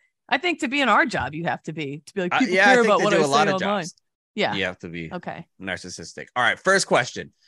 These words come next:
Speaker 2: Do you experience an exaggerated sense of self-importance that frequently involves the need to exaggerate your talents or accomplishments? Never, rarely, sometimes, often,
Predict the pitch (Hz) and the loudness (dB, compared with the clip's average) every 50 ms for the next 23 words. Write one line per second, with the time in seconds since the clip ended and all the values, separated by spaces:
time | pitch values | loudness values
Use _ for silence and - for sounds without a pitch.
0 | _ _ _ - 117 131 147 160 175 185 180 165 - - - - - 143 147 151 | _ _ _ -8 -2 0 2 2 2 2 2 0 -2 -4 -8 -4 -2 0 2 2
1 | 170 185 208 214 202 170 160 139 131 120 123 110 110 120 127 147 156 160 165 160 | 2 2 0 -2 -2 -4 -6 -6 -6 -8 -6 -2 0 2 2 2 0 0 -2 -2
2 | 170 165 175 160 165 - - 147 139 131 - 135 113 - - 131 120 120 - 139 | -2 -2 -4 -6 -8 -4 -4 -2 -2 -2 -6 -8 -8 -6 -2 -2 -2 -2 -2 -6
3 | 120 - - 131 120 - 101 104 101 - - - 117 95 - - - 139 143 139 | -10 -6 -4 -4 -2 -2 -4 -8 -12 -14 -8 -6 -6 -6 -6 -8 -6 -6 -6 -6
4 | - 160 117 117 143 147 143 127 110 110 110 113 113 113 - - 107 101 107 104 | -6 -10 -10 -6 -4 -4 -4 -4 -2 -2 0 0 0 -2 -4 -8 -8 -6 -6 -6
5 | 101 104 - 110 98 98 101 107 107 107 110 110 127 127 127 127 110 87 104 104 | -6 -6 -8 -8 -8 -8 -6 -2 -2 -2 -2 -2 -2 -2 -2 -2 -2 -4 -8 -10
6 | - - - 104 95 98 101 101 98 - - 92 104 104 - - 147 156 147 - | -8 -8 -6 -4 -4 -4 -6 -8 -10 -12 -10 -8 -8 -8 -6 -4 -2 -2 -2 -4
7 | 113 - - - 78 - - - - - _ _ _ _ _ _ _ _ - 104 | -8 -12 -12 -14 -16 -16 -18 -18 -20 -20 _ _ _ _ _ _ _ _ -12 -4
8 | 110 117 120 120 131 151 160 165 165 - _ _ _ _ 110 113 117 117 110 107 | -2 0 0 2 2 0 0 0 -2 -6 _ _ _ _ -2 0 2 2 2 2
9 | 107 104 107 117 127 - _ _ _ _ - - - 147 151 160 156 156 139 107 | 0 -2 -6 -8 -8 -10 _ _ _ _ -16 -4 -2 0 0 0 -2 -4 -4 -4
10 | 92 95 98 104 - - _ _ - 123 131 139 135 - - - 90 87 85 80 | -4 -4 -6 -10 -12 -16 _ _ -2 0 2 2 0 -2 -8 -12 -12 -12 -12 -14
11 | - | -18